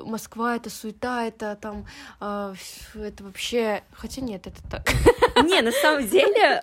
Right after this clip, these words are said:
Speaker 2: Москва — это, безусловно, суета, но вот, э, когда ты переезжаешь в определённый город, какие-то стереотипы об, об этом городе у тебя рушатся. К примеру, у меня разрушился стереотип,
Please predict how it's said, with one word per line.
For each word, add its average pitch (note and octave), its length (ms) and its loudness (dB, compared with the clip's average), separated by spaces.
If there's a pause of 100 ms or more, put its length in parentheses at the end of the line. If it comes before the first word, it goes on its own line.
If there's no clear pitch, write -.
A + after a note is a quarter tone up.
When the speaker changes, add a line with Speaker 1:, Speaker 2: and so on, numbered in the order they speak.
Speaker 2:
Москва — B3 680 4 (100)
это, B3 200 0
безусловно, B3+ 680 0
суета, A3 640 2
но B3 160 2
вот, G#3 300 0
э, G3+ 440 0
когда A3 260 0
ты A#3 120 -8
переезжаешь A3 500 0
в G#3 60 -10
определённый G#3 500 0
город, C4+ 300 0
какие-то B3+ 340 -4
стереотипы G#3 840 2
об, G#3 120 -4 (240)
об G3+ 200 4
этом G#3+ 220 4
городе A#3 320 4
у F#3+ 40 -4
тебя A3 240 6
рушатся. - 380 2
К - 60 -16
примеру, A3 340 4
у C4+ 40 6
меня G3 200 4
разрушился G3+ 760 2 (440)
стереотип, G#3+ 580 4